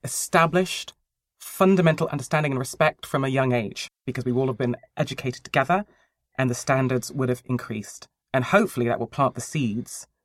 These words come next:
for other thoughts and ideas and practices around equality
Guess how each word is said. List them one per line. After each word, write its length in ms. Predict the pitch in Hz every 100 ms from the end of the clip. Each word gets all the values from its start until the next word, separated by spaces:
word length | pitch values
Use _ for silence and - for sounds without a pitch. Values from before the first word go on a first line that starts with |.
| _ _
for 540 | - 127 120 117 117 - _ _ -
other 500 | 156 135 131 123 - _ _
thoughts 840 | - - - 196 147 - - - -
and 140 | 143 127
ideas 540 | 131 147 127 123 120 -
and 140 | 127
practices 440 | - 135 - 117 113
around 300 | 123 123 120
equality 680 | 120 - 123 113 110 117